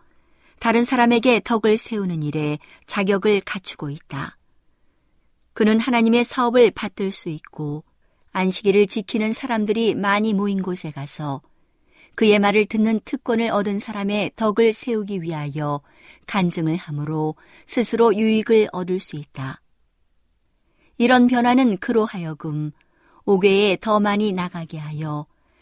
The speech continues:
맑은 공기를 접하게 해줄 것이다. 그의 피는 생기를 주는 하늘의 공기가 부족하기 때문에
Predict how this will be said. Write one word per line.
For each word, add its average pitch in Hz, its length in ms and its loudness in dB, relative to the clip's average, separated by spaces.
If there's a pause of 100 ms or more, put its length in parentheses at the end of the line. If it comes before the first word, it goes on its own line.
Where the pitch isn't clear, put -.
(180)
맑은 196 420 2
공기를 214 500 2
접하게 208 580 -6
해줄 190 280 -8
것이다. 139 600 -12 (1120)
그의 185 260 4
피는 180 520 -2 (260)
생기를 226 480 2
주는 233 260 0
하늘의 233 380 0
공기가 226 560 2
부족하기 208 640 -6
때문에 151 560 -6